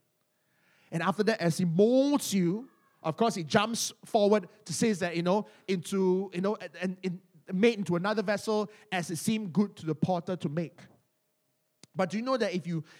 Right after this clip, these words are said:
actually study pottery, even after they made, you know, and you allow God's hands to be all over you,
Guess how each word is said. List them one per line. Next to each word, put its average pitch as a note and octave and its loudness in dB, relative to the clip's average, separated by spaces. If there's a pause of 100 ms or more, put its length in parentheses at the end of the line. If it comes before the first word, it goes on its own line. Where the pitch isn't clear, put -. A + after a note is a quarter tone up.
actually G#3+ -2
study G#3 -2
pottery, G#3 -4 (400)
even A#3 2
after A#3 0
they G3 2
made, G#3+ 2 (680)
you E3 -4
know, G#3 2
and F#3+ -2
you G3 4
allow A#3 2
God's A#3+ 2
hands C#4 0
to F#3+ -4
be F3+ 0
all B3+ 6
over A#3 4
you, G#3 2